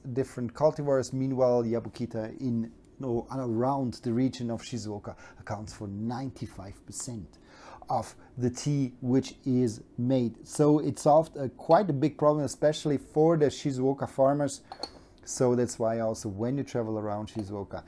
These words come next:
you might have a little bit less of diversity in terms of cultivars, but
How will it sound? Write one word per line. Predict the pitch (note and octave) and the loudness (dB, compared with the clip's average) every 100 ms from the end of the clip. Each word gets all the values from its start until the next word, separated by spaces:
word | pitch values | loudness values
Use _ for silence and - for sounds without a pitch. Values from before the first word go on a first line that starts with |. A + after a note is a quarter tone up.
| - - - - | -18 -20 -20 -4
you | B2 | 2
might | C#3+ F#3 - | 4 4 2
have | E3 C3 | -2 0
a | |
little | B2+ C#3 G3+ | 0 2 0
bit | D#3+ A#2+ | 0 -2
less | A#2+ B2 B2+ - - - | 0 0 -2 -6 -20 -12
of | C#3+ C3 B2+ | -8 -6 -4
diversity | A#2+ C3 D#3+ D#3 - | -2 2 0 0 -6
in | A#2 | -4
terms | - A2 G2+ | -2 -4 -6
of | - | -6
cultivars, | B2+ D#3 D#3 C3 A#2+ - - - - | 0 0 0 -4 -4 -6 -14 -20 -6
but | G#2+ - | -4 -4